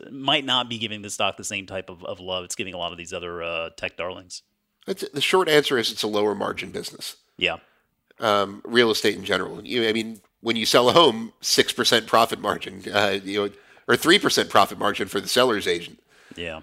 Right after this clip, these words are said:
Speaker 2: Um, you know, it's, it's a lower margin business is, is really the big key to it. Um, it's really tough to make the kind of gross margins you're seeing from some of those thirty times sales companies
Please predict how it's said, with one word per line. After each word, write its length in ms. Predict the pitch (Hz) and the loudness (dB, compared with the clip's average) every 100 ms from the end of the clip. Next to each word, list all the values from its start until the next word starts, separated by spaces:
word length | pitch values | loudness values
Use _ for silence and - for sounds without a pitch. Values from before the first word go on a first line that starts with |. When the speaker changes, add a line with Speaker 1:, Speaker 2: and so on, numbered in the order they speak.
| - | 0
Speaker 2:
Um, 260 | 107 104 - | 0 0 0
you 240 | 135 120 | 0 0
know, 160 | - - - | -6 -12 -4
it's, 200 | 147 - | -2 -2
it's 200 | - 143 | -2 0
a 60 | 151 | 4
lower 320 | 156 160 156 | 6 6 4
margin 380 | 131 120 113 101 | 4 2 0 -2
business 500 | - - 85 - - | -2 -4 -10 -10 -6
is, 180 | 107 101 | -6 -2
is 240 | 104 101 | -2 -2
really 220 | 110 107 98 | 0 0 0
the 100 | 95 | 0
big 240 | 98 92 | -2 -2
key 220 | - 90 | -6 -6
to 200 | 90 85 | -6 -8
it. 200 | 82 - _ _ _ _ _ _ - | -8 -10 _ _ _ _ _ _ -2
Um, 540 | 101 95 95 95 98 _ _ _ _ _ _ _ _ _ | 2 2 0 -6 -18 _ _ _ _ _ _ _ _ _
it's 200 | 135 - | -2 -2
really 260 | 135 147 143 | 0 2 2
tough 280 | - 127 - | 4 2 2
to 100 | 123 | 0
make 420 | 110 104 - - _ _ _ _ _ _ _ | 2 2 -2 -20 _ _ _ _ _ _ _
the 140 | 120 110 | -4 -2
kind 260 | - 113 | 2 2
of 80 | 104 | 2
gross 300 | 101 113 104 | 0 0 2
margins 400 | 107 107 107 101 | 2 0 0 -8
you're 80 | 101 | -8
seeing 260 | - 104 101 | -2 -2 -2
from 160 | 107 | -6
some 200 | - 107 | -4 -4
of 60 | 101 | -2
those 180 | 98 - | -4 0
thirty 320 | 113 107 104 | 0 0 -4
times 320 | 104 98 98 | -4 -4 -2
sales 260 | 101 98 - | -2 -2 -4
companies 540 | 92 - - 98 | -6 -6 -16 -14